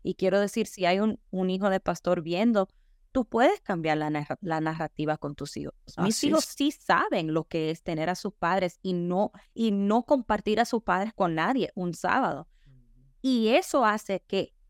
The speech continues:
Speaker 1: ellos mismos quieren ir con nosotros el domingo a la iglesia y nos ven predicando y nos ven aconsejando a diez personas y tienen que a veces quedarse un, un poquito más tarde para cuando nosotros estamos aconsejando, pero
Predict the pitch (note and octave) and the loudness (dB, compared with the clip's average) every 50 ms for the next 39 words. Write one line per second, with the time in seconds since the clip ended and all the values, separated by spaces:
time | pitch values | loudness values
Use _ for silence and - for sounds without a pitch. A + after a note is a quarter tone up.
0 | _ _ _ A3 A#3 C4+ D#4+ E4+ D4 D#4+ C4 A3+ G#3 G#3 G#3 G#3+ B3 D#4 A4 A#4+ | _ _ _ 2 4 4 4 4 2 0 0 0 -2 -2 0 0 2 0 0 -2
1 | - - - F3+ E3 D3 C3+ - - - - _ _ _ _ _ _ - - _ | -6 -10 -8 -6 -6 -6 -6 -8 -14 -20 -20 _ _ _ _ _ _ -20 -20 _
2 | - B3+ B3 A#3 A#3+ A#3 A3+ A3+ A#3+ E4 A4 G#4+ - G#4 F4 C#4 B3 - - G#3+ | 0 2 4 4 4 4 2 2 2 2 2 2 4 4 4 6 4 4 2 0
3 | F#3+ - F3+ F3+ F#3 F#3 F3+ F3 F3 F3 F3+ F3+ G3 G3+ G#3+ G3+ F#3 E3+ E3 E3+ | 0 0 0 0 0 0 0 0 0 0 0 0 2 2 2 2 2 2 2 2
4 | F3+ G3 G3+ - G3+ F#3 E3+ E3+ E3 D#3+ E3+ F#3+ A3+ D4 E4 - D#4+ D4 C4 A3+ | 2 0 0 0 -4 -4 -4 -4 -4 -2 0 2 2 2 2 2 2 2 2 0
5 | - - G#3 G3 G3 F#3+ F#3 F3 F3 F3 E3 D#3 D#3+ D#3+ G3 G#3+ A#3+ C4+ D4+ C#4+ | 0 0 0 0 0 0 0 0 0 -2 -4 -4 -4 -2 0 0 2 2 0 -2
6 | _ _ _ _ _ - F#3+ F3 - - G#3 G#3+ G#3 G#3+ G3+ G3 G3+ G#3+ A3 G#3 | _ _ _ _ _ -2 -2 -2 -2 -2 -2 -2 0 0 0 2 2 2 4 4
7 | G3 F#3 F#3+ G3 - - F#3 F3 - - F#3+ F#3+ F3+ E3 E3+ D#3+ - F3+ F#3 A#3+ | 2 2 2 0 -2 -2 -2 -2 0 0 0 2 0 -2 -4 -6 -4 -2 0 0
8 | C4 C#4 D#4 D4 C4+ A#3+ A#3+ A3+ - A3+ A3 G#3+ - _ _ _ _ - G#3+ G#3 | 0 2 2 0 0 0 -2 -2 -4 -4 -6 -6 -8 _ _ _ _ -2 0 2
9 | F#3 F3+ G3 G#3 G#3+ - A3+ G3+ F#3+ E3 - F#3+ G#3 G3 - A3+ A3+ A3 A#3+ A#3 | 4 4 4 4 2 0 -2 -2 -2 -2 -4 -6 -8 -6 -4 -2 0 2 2 0
10 | - - A#3+ - A#3+ A#3 G#3+ G#3 A3 - _ - G#3 G#3 G#3 G3+ G#3 F3+ - F3+ | 0 0 -2 0 2 2 2 2 0 0 _ 2 2 4 4 2 0 -2 0 0
11 | F3 E3 E3+ E3 D3 - - E3+ G3 F#3+ - _ _ _ - A3 G3+ G3 F#3+ F#3 | 0 0 0 -2 -2 -4 -8 -10 -12 -14 -16 _ _ _ 0 0 2 2 2 0
12 | F3+ - G3+ - G#3+ G3+ - G#3+ G#3+ G#3 G3+ G3+ - F#3+ G3 F#3+ - F#3+ F#3 F#3+ | 0 -2 -4 -4 -4 0 2 2 4 4 2 0 -2 -2 -2 -2 -2 0 0 2
13 | F#3 F#3 E3+ - _ _ _ _ _ - G#3+ G3 G3 | 2 0 0 -4 _ _ _ _ _ -2 0 0 0